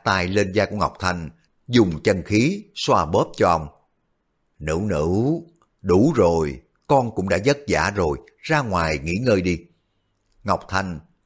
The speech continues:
quay người lại, ngẩng đầu nhìn Dương Tử Mi. Trong ánh mắt thấm đượm nét hiền từ và thân thiết mà cô quen thuộc. Nhìn thấy ánh mắt này, hốc mắt của Dương Tử Mi cay xè.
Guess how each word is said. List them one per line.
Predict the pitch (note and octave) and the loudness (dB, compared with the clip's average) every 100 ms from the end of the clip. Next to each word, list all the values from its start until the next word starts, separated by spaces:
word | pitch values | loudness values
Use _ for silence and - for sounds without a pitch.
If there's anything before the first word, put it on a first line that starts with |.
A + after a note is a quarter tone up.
| - | 0
quay | F3 D#3+ | 2 2
người | B2 F2+ | 0 -2
lại, | E2+ D#2 E2 F2+ _ - | 0 0 -2 -6 _ -6
ngẩng | A#2 A#2+ F#3 | -4 -4 0
đầu | G#2 E2+ | 0 0
nhìn | F#2 E2 C#2 | -2 -4 -2
Dương | G2 D2+ | -4 -2
Tử | F2+ | -4
Mi. | G2 F2 C#2+ _ _ _ _ _ - | -2 -2 -4 _ _ _ _ _ -2
Trong | D3 G#2 - | -2 -2 -4
ánh | G2 B2 | -4 -2
mắt | D#3 F3+ _ _ _ | -6 -6 _ _ _
thấm | B2 C#3+ A3 | -6 -4 2
đượm | G#2+ E2 | 2 2
nét | A2+ D#3 - | -2 -4 -2
hiền | G2+ F2 | -4 -4
từ | E2 F2 E2 | 0 0 0
và | D#2 E2 | -4 -4
thân | G2+ D#2 | -6 -6
thiết | A2+ F#3 - _ _ | -2 -2 -4 _ _
mà | A#2 G2+ F2 | -2 0 0
cô | - D3 | 2 2
quen | C#3+ C3 | 2 -2
thuộc. | G2 D#2 - _ _ _ _ _ _ _ | -2 -4 -4 _ _ _ _ _ _ _
Nhìn | A#2+ A2+ F2+ | 0 0 0
thấy | F#2+ G#2 C#3 | -2 -2 0
ánh | A#2+ C3 | -4 -4
mắt | C3 | -4
này, | G2+ D#2+ C#2 - _ _ | -4 -4 -6 -12 _ _
hốc | C3 - - | -2 -2 -2
mắt | D3 C#3+ | -4 -2
của | |
Dương | B2 G2 | 0 0
Tử | D2 F#2+ | 0 -2
Mi | A2+ G2+ E2 | 2 0 0
cay | F#2+ F2 | -2 -2
xè. | - D2+ B1+ | -2 -4 -4